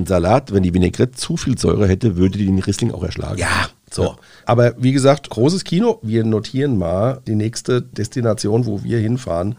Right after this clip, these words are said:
Speaker 2: ist zum Moor. Das,
Speaker 1: Ja.
Speaker 2: äh, auf alle Fälle. Komm, wir stoßen noch mal an. Ich freu mich
Speaker 1: Stoßen
Speaker 2: jetzt
Speaker 1: wir mal
Speaker 2: schon.
Speaker 1: an, ja.
Speaker 2: Ich freu mich dann auf die Küche. Ey, boah. Küche und Weine.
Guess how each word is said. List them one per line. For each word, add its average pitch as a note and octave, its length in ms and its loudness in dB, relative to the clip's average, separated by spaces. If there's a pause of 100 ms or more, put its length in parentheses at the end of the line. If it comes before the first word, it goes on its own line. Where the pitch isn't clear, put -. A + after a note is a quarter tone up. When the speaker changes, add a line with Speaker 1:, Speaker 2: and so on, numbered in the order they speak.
(100)
Speaker 2:
ist - 500 -8
zum F2+ 200 -2
Moor. F2+ 240 -4 (380)
Das, F#2 240 -2
Speaker 1:
Ja. F2+ 260 -2
Speaker 2:
äh, F2 40 -6
auf - 200 -10
alle G#2+ 160 0
Fälle. G#2+ 220 0
Komm, A2 140 -2
wir B2 80 0
stoßen A#2 280 -4
noch G#2+ 80 -2
mal F#2 120 -4
an. G2+ 120 -2
Ich B2 120 -4
freu G2+ 120 -8
mich G#2+ 80 -2
Speaker 1:
Stoßen G#2+ 200 0
Speaker 2:
jetzt G2 80 2
Speaker 1:
wir F2+ 80 4
mal - 60 2
Speaker 2:
schon. C#2 60 -4
Speaker 1:
an, - 60 -6
ja. - 40 -4 (220)
Speaker 2:
Ich - 140 -8
freu - 180 -6
mich B2 160 -4
dann G#2+ 200 -4
auf F#2 120 -10
die G2 100 -10
Küche. - 440 -6
Ey, B1 140 -16
boah. - 520 -14 (400)
Küche A#2+ 300 -4
und B2+ 320 -4
Weine. E2+ 400 -8